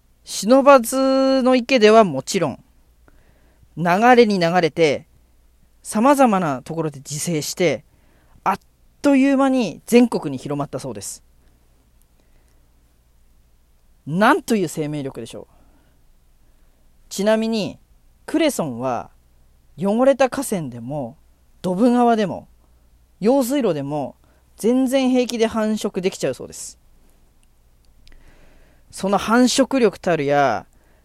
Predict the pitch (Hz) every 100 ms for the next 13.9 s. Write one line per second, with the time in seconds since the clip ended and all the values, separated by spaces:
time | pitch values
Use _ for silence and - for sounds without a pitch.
0 | _ 180 247 294 285 220 175 151 139 -
1 | - 214 220 240 - - 220 202 214 -
2 | 151 127 - 202 214 185 - 117 _ -
3 | - - - _ _ _ - 208 - _
4 | - - 214 247 226 269 208 - 202 226
5 | 247 247 233 233 220 214 226 233 233 -
6 | _ _ _ _ _ - 220 220 233 226
7 | 185 165 196 226 185 147 151 160 160 135
8 | 135 _ - 131 165 160 - 143 120 110
9 | 107 113 113 92 - _ - _ _ _
10 | _ _ _ _ _ _ _ _ _ _
11 | _ _ _ _ _ _ _ _ _ _
12 | _ _ _ _ _ _ _ _ _ _
13 | - 180 262 285 262 277 285 170